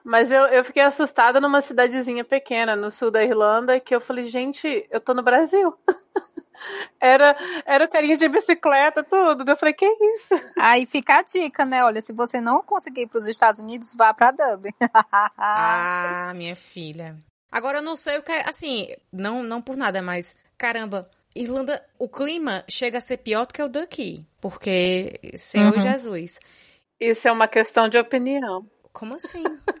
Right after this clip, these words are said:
Speaker 3: Não, gente, peraí.
Speaker 1: <laughs> Adoro.
Speaker 3: Não.
Speaker 1: Gente, eu fui pra Irlanda no frio, porque eu falei, "Não quero ver ninguém." <laughs>
Speaker 3: Meu Jesus, não, filha. Olha, eu acho que você fazer um turismo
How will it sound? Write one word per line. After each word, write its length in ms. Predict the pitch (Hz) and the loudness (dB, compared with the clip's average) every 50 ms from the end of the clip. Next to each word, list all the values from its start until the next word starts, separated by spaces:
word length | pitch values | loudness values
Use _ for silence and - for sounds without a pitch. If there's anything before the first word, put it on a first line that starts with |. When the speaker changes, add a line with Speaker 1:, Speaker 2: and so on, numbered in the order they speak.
| _ _ - _ - - - - | _ _ -20 _ -20 -18 -10 -6
Speaker 3:
Não, 240 | 247 233 220 277 294 | -2 -2 -2 -2 -2
gente, 200 | 262 202 - - | -2 -2 -4 -2
peraí. 540 | - 202 - 185 190 233 403 370 349 262 220 | 2 2 2 2 4 4 2 2 2 0 0
Speaker 1:
<laughs> 20 | |
Adoro. 600 | 202 214 220 214 220 220 233 240 240 233 220 202 247 330 370 370 349 277 247 - - - - | 2 2 2 4 4 4 6 6 6 6 4 2 0 -2 -8 -8 -8 -10 -10 -10 -10 -12 -12
Speaker 3:
Não. 240 | 170 160 147 131 123 _ _ _ _ _ _ _ _ _ _ - | -12 -14 -14 -14 -16 _ _ _ _ _ _ _ _ _ _ -4
Speaker 1:
Gente, 240 | 233 330 311 330 330 | 0 2 2 2 2
eu 80 | 311 311 | 2 0
fui 160 | 320 339 302 | 2 0 0
pra 140 | - 302 311 | 2 2 2
Irlanda 400 | 392 349 311 302 311 302 311 302 | 2 4 2 2 2 2 2 2
no 160 | 302 339 359 | 2 0 -2
frio, 480 | - - - 311 302 320 349 370 359 | -2 -2 -2 0 2 2 4 2 2
porque 300 | 349 - 262 311 - 294 | 0 2 0 0 2 2
eu 80 | 285 294 | -2 -2
falei, 200 | - 330 285 285 | 0 0 0 2
"Não 120 | 285 302 | 0 0
quero 260 | 311 - 311 277 349 294 | 0 2 2 2 2 2
ver 160 | 285 277 285 | 2 2 2
ninguém." 640 | 285 349 320 370 320 240 233 302 311 359 339 - - _ - | 2 2 0 2 2 2 2 2 2 2 0 -2 -4 _ -4
<laughs> 260 | 381 - 466 480 - - | -2 0 0 -2 -2 -6
Speaker 3:
Meu 580 | 208 220 214 226 226 233 233 247 254 269 277 | -8 -2 0 0 2 2 2 2 2 0 0
Jesus, 500 | 254 - 247 240 240 247 240 220 220 208 | -2 -2 -2 -2 -2 -2 -2 -4 -4 -10
não, 280 | 220 220 214 202 196 196 | -8 -8 -6 -6 -6 -8
filha. 400 | - - 214 190 185 196 190 190 - - - - - | -8 -10 -8 -2 -2 -2 -4 -4 -12 -16 -18 -12 -6
Olha, 240 | - 220 214 208 - - | -2 -2 0 0 0 -2
eu 160 | 226 214 208 | 0 0 0
acho 260 | 202 214 220 - - | 0 -2 -2 -4 -8
que 80 | - 208 | -10 -8
você 300 | 190 190 - - 240 247 | -6 -4 -4 -4 -4 -4
fazer 680 | - 285 277 262 254 214 208 196 190 185 185 - - | -4 -4 -4 -2 -2 -4 -4 -2 -2 -4 -4 -6 -6
um 280 | - 202 202 202 208 202 | -10 -10 -10 -8 -10 -8
turismo 760 | 208 247 262 233 208 190 185 185 180 170 175 175 170 170 _ | -8 -6 -6 -6 -6 -8 -8 -8 -8 -8 -8 -8 -10 -10 _